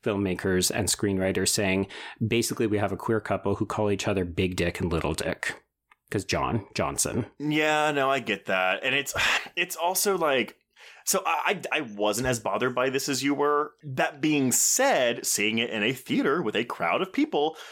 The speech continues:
Speaker 2: like,
Speaker 1: Mm-hmm.
Speaker 2: they were being laughed at. I, I, it's a distinction of, like,
Speaker 1: Oh,
Speaker 2: okay, are
Speaker 1: absolutely.
Speaker 2: we laughing with these
Speaker 1: No.
Speaker 2: characters or are we laughing at
Speaker 1: Yes.
Speaker 2: these characters?
Speaker 1: Absolutely.
Speaker 2: And it is laughing at them. <sighs> It,
Speaker 1: Mm-hmm.
Speaker 2: mm, I, again,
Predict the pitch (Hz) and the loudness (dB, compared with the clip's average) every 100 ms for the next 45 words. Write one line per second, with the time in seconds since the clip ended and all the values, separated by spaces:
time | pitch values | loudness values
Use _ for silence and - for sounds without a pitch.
0 | - _ 143 147 139 101 101 123 - 147 | -20 _ -2 2 2 2 0 -2 -4 -4
1 | 190 220 240 240 196 285 - - - 156 | -2 0 2 4 2 0 -2 -4 0 0
2 | 190 202 196 196 190 185 165 - 311 311 | 2 2 2 2 0 0 -2 2 2 2
3 | 156 139 135 - 131 123 127 123 127 147 | 2 2 0 0 0 0 0 2 0 0
4 | 143 107 101 123 - 135 160 202 113 185 | 0 2 0 -2 -6 -2 0 0 0 2
5 | 190 190 196 175 151 131 113 104 - 101 | 2 0 0 2 2 2 2 0 -2 -6
6 | - - 95 - 98 - - 85 80 82 | -8 -4 -4 -2 -2 0 0 2 0 -2
7 | 80 - - - - - - - 156 170 | -4 -6 -12 -14 -6 -6 -4 -2 0 0
8 | 208 175 190 190 170 160 156 147 - _ | 0 2 2 2 0 0 0 -2 -4 _
9 | _ _ _ 175 190 196 - 113 104 104 | _ _ _ -2 -2 -4 -2 0 0 -2
10 | - - - - 104 107 107 - _ _ | 0 0 0 0 0 0 -2 -6 _ _
11 | - 165 170 160 156 139 - - 151 147 | -6 0 2 2 0 0 -2 0 -2 -4
12 | - _ - _ - 135 135 110 | -8 _ -20 _ -4 -2 0 0